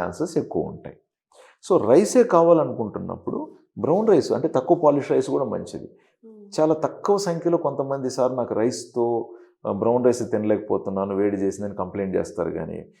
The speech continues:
Speaker 1: but వందలో దాదాపు తొంభై ఐదు మంది హ్యాపీగా అన్పాలిష్డ్ రైస్ ఈజీగా తీసుకోగలుగుతారు.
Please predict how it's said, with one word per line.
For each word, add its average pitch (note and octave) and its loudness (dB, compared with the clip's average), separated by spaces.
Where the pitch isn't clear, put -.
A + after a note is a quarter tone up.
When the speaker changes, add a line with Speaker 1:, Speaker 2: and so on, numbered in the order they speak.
Speaker 1:
but G2+ 0
వందలో B2 2
దాదాపు A2+ 4
తొంభై G#2 2
ఐదు G2 4
మంది G2+ -4
హ్యాపీగా A#2 0
అన్పాలిష్డ్ A#2 2
రైస్ B2 0
ఈజీగా A2+ 0
తీసుకోగలుగుతారు. E2 -6